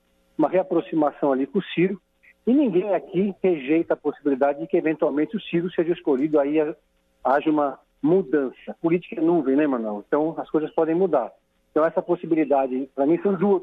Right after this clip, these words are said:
dois, dois cenários. Um é o P S D B sair com, o M D B sair com o P S D B, e o outro é o Ciro sentar na mesa e, como ele é o mais bem colocado nas pesquisas de intenção de voto,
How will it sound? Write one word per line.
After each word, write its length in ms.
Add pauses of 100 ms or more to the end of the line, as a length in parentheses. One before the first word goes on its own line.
dois, 280
dois 280
cenários. 540
Um 160
é 60
o 60
P 120
S 140
D 80
B 180
sair 160
com, 240
o 80
M 80
D 100
B 140
sair 160
com 60
o 40
P 80
S 140
D 80
B, 200 (640)
e 40
o 80
outro 260
é 60
o 60 (100)
Ciro 280
sentar 240
na 120
mesa 360
e, 40
como 240
ele 80
é 20
o 40
mais 220
bem 160
colocado 540
nas 160
pesquisas 400
de 60
intenção 360
de 120
voto, 260